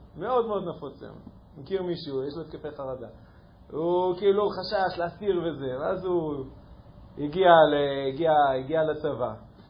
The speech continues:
וגילה שלחצי מהחבר'ה יש את זה, כאילו, "אה, בסדר", כאילו, לא, אז לנרמל, לנרמל את התופעה. אמ, שנייה, רגע, ר-, אני רק שנייה, אורי, רציתי את, את המשפט. ללכת לייעוץ זוגי,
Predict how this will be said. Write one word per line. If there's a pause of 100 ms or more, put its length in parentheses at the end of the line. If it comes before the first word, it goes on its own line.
(180)
וגילה
שלחצי
מהחבר'ה
יש
את
זה,
כאילו,
"אה,
בסדר",
כאילו,
לא, (200)
אז
לנרמל, (200)
לנרמל
את
התופעה. (340)
אמ, (1200)
שנייה,
רגע,
ר-,
אני
רק (140)
שנייה,
אורי,
רציתי
את,
את
המשפט. (1300)
ללכת
לייעוץ
זוגי,